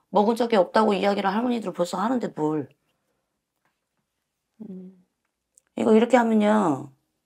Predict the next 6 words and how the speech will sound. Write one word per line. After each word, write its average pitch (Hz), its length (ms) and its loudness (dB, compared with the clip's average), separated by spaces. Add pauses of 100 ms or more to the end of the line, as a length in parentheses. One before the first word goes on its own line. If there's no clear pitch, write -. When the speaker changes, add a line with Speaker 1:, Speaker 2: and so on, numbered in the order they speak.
(220)
Speaker 1:
계속 196 200 -4
힘들어져요. 214 720 -2 (840)
줄 196 180 -4
있다 202 160 -4
소리도 170 320 -8
듣고. 147 420 -12